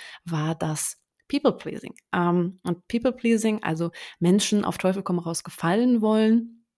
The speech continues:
hat eben viel auch mit dem Thema Grenzen und Grenzen setzen zu tun. Also es geht um das Thema Grenzen setzen, zu viel Ja sagen, zu viel Angst haben, Menschen zu verschrecken mit Entscheidungen, die manchmal aber einfach wichtig und richtig gewesen wären. Und das hat ja nichts damit zu tun,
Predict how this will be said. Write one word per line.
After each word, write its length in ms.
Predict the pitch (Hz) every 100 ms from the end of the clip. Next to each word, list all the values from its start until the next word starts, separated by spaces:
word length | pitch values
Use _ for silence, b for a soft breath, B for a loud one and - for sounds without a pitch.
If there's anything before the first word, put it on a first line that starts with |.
| _ _ _ _ _ - -
hat 220 | 175 -
eben 200 | 180 170
viel 240 | - 180
auch 160 | - 160
mit 140 | 160
dem 160 | 156 151
Thema 340 | 165 156 165 B B B
Grenzen 560 | 160 160 170 185 175 165
und 120 | 156
Grenzen 460 | 165 160 175 170
setzen 380 | 156 170 - 165
zu 120 | -
tun. 340 | - - 170 170 B B B B
Also 220 | - 180 185
es 120 | -
geht 160 | 180
um 80 | 170
das 160 | 165 -
Thema 240 | 165 160
Grenzen 480 | - 165 180 - 170
setzen, 400 | 175 - 175 170
zu 160 | - 190
viel 240 | 202 202
Ja 360 | 175 151 165 165
sagen, 600 | 165 160 165 170 170 156 B B
zu 160 | 311
viel 140 | 311 -
Angst 300 | 190 240 -
haben, 200 | 196 180
Menschen 300 | 175 196 208
zu 100 | 190
verschrecken 640 | - 170 - 185 202 208
mit 140 | 190 185
Entscheidungen, 500 | 185 196 202 214 208
die 100 | 208
manchmal 360 | 202 214 226
aber 200 | - -
einfach 240 | 196 202 190
wichtig 480 | 185 233 - 233 -
und 160 | 202 214
richtig 380 | 247 - 175
gewesen 460 | - 165 175 185 185
wären. 220 | - -
Und 100 | 175
das 120 | 185 220
hat 120 | 220
ja 80 | 208
nichts 260 | 220 -
damit 260 | 208 202 190
zu 100 | 190
tun, 300 | - 214